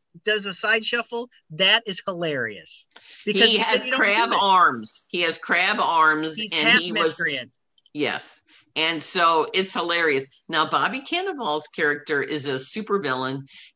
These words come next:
Speaker 2: and to me, he reminded me of a cartoon, so cartoonish. He was, like, out of Batman Returns or even Dick Tracy. That's how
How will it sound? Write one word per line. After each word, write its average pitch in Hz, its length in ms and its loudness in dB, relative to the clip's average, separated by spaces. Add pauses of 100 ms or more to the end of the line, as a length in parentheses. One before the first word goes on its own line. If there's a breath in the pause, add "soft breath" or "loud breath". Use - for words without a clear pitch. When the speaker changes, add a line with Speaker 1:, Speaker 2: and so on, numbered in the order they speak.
(100)
Speaker 2:
and 143 460 0 (160)
to - 100 -6
me, 180 260 0
he 202 180 -4
reminded 156 560 -2
me 143 380 -4
of 143 160 0
a 131 60 -2
cartoon, - 540 -2 (180)
so 185 320 -2
cartoonish. 175 720 -4 (380 loud breath)
He 196 160 -2
was, 175 180 -2
like, 156 180 0
out 139 160 0
of 135 80 -4
Batman 156 480 -2
Returns 165 760 -4 (300 soft breath)
or 143 300 4
even 160 640 -4 (260)
Dick - 240 -4
Tracy. 139 640 -4 (280 soft breath)
That's 160 300 -2
how 151 520 2